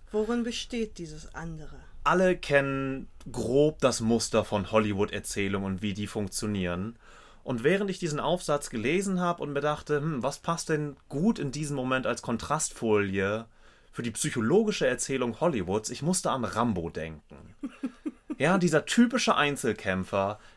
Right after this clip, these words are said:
Speaker 2: der sein Ding macht, der sich seine Ziele setzt. Ein paar Leute braucht er, um seinen Job zu erledigen,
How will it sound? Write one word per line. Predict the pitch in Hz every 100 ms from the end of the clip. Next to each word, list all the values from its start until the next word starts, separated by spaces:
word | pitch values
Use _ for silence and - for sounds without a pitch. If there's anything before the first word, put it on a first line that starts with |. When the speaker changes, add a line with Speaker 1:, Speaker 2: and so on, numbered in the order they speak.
| -
Speaker 2:
der | 110 101
sein | 107 147 190 196
Ding | 156 131 101
macht, | 87 95 - - - - - 113
der | 101
sich | 104 -
seine | 113 147 202 202
Ziele | - 156 127 87
setzt. | 87 90 107 - - - - - - _ _ _ _ - _ -
Ein | 196 214
paar | - 285 269
Leute | 233 214 160
braucht | 117 107 202 226
er, | 196
um | 170
seinen | 127 107
Job | 92 135 -
zu | - 226
erledigen, | 214 220 220 226 226 226 226